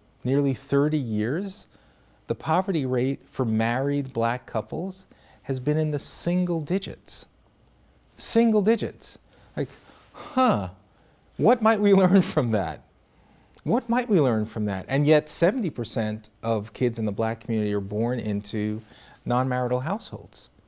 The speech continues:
Well, maybe we should think about the role of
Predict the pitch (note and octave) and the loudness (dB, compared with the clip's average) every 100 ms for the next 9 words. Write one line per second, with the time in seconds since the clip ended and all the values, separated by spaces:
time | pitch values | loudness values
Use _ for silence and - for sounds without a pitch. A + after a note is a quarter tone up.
0 | _ _ _ _ _ _ - - _ - | _ _ _ _ _ _ -20 -20 _ -2
1 | F3+ F#3 G#3 A#3 A#3 G#3 G3+ F#3 F#3+ D#3+ | 2 4 4 4 2 2 2 2 0 -2
2 | - F#3+ A3 A3+ C3+ A#2+ B2 - A#2+ B2+ | -4 -2 0 -2 -2 0 -2 -4 -4 -4
3 | A#2+ C3+ E3 A#2+ A2+ A#2+ - A#2 A#2 A#2+ | 0 2 2 2 0 -2 -4 -2 0 0
4 | A#2 A2+ A#2+ - - | -2 -4 -12 -18 -20